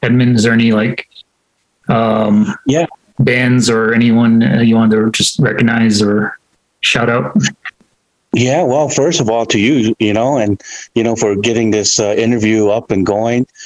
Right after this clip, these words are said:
Speaker 2: Um, you know, my family, um, of course, my wife, Radine, um, and, and, you know, being a support for Darius and myself still playing. And then I have another, uh, my daughter. But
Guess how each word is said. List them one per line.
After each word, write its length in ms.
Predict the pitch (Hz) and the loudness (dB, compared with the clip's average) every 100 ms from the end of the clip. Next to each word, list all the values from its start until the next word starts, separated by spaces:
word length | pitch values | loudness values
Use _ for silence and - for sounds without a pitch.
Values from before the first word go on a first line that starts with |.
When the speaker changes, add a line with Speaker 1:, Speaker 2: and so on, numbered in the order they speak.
| - - - | -20 -12 -4
Speaker 2:
Um, 400 | 98 98 92 92 | -2 0 -2 0
you 140 | 110 | 0
know, 100 | 110 | 0
my 260 | 110 104 120 | 0 -2 -2
family, 600 | - 113 113 120 127 147 - - | -2 -2 0 0 0 -4 -4 -2
um, 400 | 101 98 92 98 | -2 -2 -2 -2
of 80 | |
course, 260 | - 107 - | -2 -4 -2
my 140 | 95 | -2
wife, 420 | 95 98 107 120 - | 0 -2 -2 -4 -4
Radine, 520 | 98 90 90 117 135 - - - _ - | -2 -2 -2 -2 -4 -8 -20 -20 _ -4
um, 520 | 98 98 95 95 98 | -2 -2 -2 -2 -2
and, 340 | 98 95 92 98 _ | -2 -2 -2 -4 _
and, 340 | 98 95 92 104 | -2 0 0 0
you 80 | 113 | -2
know, 100 | 101 | -2
being 240 | 101 107 | -2 -2
a 80 | 104 | -2
support 500 | - 101 113 107 104 | -4 -4 -2 -2 -2
for 140 | 101 | -6
Darius 540 | 95 104 107 107 113 - | -2 -2 0 0 -2 -2
and 180 | 95 92 - - - - | -2 -4 -10 -20 -10 -4
myself 640 | 92 90 - 120 123 110 | -2 -2 -2 0 0 -4
still 300 | - 107 92 | -4 -2 -4
playing. 400 | - 101 101 104 | -4 -4 -2 -2
And 180 | 98 90 | -2 -2
then 180 | 101 98 | -2 0
I 100 | 98 | 0
have 220 | 101 98 | -2 -2
another, 560 | 98 101 98 98 95 - - - - - | -2 -2 -2 -2 -2 -6 -12 -18 -12 -4
uh, 320 | 92 92 95 - 107 | -2 0 -2 0 0
my 180 | 101 | -2
daughter. 500 | 98 101 117 117 87 - _ _ | -2 -2 0 -2 -4 -6 _ _
But 200 | 120 - | -4 -4